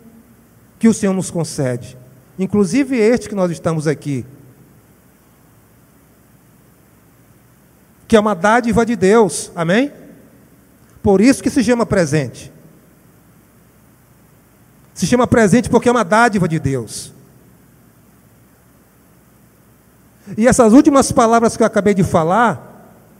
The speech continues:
já são passado. Deus é maravilhoso. Nosso Deus é espírito,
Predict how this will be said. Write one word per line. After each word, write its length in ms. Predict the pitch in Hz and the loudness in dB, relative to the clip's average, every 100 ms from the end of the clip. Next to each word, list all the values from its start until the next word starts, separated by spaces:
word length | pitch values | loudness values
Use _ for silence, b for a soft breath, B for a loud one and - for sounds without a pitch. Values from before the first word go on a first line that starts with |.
| _ _ | _ _
já 140 | - | -6
são 200 | 214 262 | -2 -2
passado. 680 | - 254 - 214 226 214 139 - - - - _ _ _ _ _ _ _ _ _ _ _ _ _ _ _ _ _ _ _ _ _ _ _ _ _ _ _ _ _ _ _ _ - | 0 -2 0 2 2 2 -4 -12 -20 -20 -20 _ _ _ _ _ _ _ _ _ _ _ _ _ _ _ _ _ _ _ _ _ _ _ _ _ _ _ _ _ _ _ _ 2
Deus 200 | 147 147 | 4 6
é 60 | |
maravilhoso. 800 | 170 165 160 175 131 101 - - - - - - _ _ _ _ _ _ _ _ _ _ _ _ _ _ _ b b | 4 0 0 0 -2 -6 -12 -20 -20 -20 -20 -20 _ _ _ _ _ _ _ _ _ _ _ _ _ _ _ b b
Nosso 320 | 208 240 240 | 0 2 2
Deus 300 | 226 254 247 | 6 6 8
é 100 | 240 | 4
espírito, 680 | 214 - 254 262 254 240 214 | 0 -2 2 2 2 0 -2